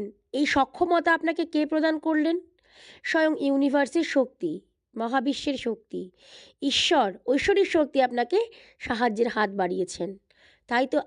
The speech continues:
আপনি তাদের সেবা যত্ন করতে সক্ষম হয়েছেন। আপনার সম্মানহানি হতে দেননি তিনি। নাম্বার দশ, সর্বশেষ যে সংকেতটির কথা আমি বলবো,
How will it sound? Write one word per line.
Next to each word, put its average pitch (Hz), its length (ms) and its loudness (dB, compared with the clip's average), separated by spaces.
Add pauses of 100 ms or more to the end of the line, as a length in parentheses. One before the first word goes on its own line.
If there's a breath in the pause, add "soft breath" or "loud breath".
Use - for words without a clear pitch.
(160)
আপনি 262 360 2 (520 soft breath)
তাদের 226 320 2 (420)
সেবা 240 300 2
যত্ন 233 300 2
করতে 233 300 -2
সক্ষম 233 500 -2
হয়েছেন। 202 460 -4 (640 soft breath)
আপনার 240 460 -2 (220)
সম্মানহানি 233 800 -2
হতে 311 240 0
দেননি 233 360 0
তিনি। 202 280 -2 (680)
নাম্বার 339 360 4 (100)
দশ, 220 320 4 (680)
সর্বশেষ 359 680 2 (640)
যে 269 180 2 (460)
সংকেতটির 320 720 2
কথা 302 300 0
আমি 294 200 6
বলবো, 233 380 4